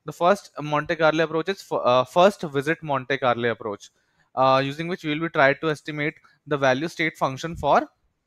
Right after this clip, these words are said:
both the states, that is state A and state B. So in first visit Monte Carlo approach, what we are doing, let's assume that we are calculating the value function for A. So once,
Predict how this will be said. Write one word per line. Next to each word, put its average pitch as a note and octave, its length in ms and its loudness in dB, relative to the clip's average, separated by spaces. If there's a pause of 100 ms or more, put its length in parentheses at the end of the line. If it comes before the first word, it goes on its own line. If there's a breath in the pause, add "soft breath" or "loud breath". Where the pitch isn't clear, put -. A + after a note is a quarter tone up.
(460)
both C#3 220 -4
the D3+ 100 2
states, A#2 320 -6
that A#2 180 -2
is C3+ 100 -8
state C3+ 420 -4
A C3+ 320 -6
and E3+ 160 -6
state C3+ 400 -4
B. G#2 180 -12 (480 soft breath)
So G#3 140 -2
in A#3+ 120 0
first F#3+ 380 4
visit F3 340 -2
Monte D#3+ 340 -2
Carlo E3+ 340 4
approach, E3+ 260 -4
what D3 300 0
we G3 80 -4
are G#3 100 2
doing, E3+ 360 -6 (340)
let's D#3 160 -2
assume D#3 300 -2
that E3+ 120 -4
we D#3+ 120 -4
are D#3+ 40 -6
calculating C#3+ 480 -2
the E3+ 60 -6
value C3+ 240 -2
function D3+ 400 -8
for C#3+ 240 0
A. D3+ 260 -4 (320)
So G#3 420 2
once, A3+ 440 0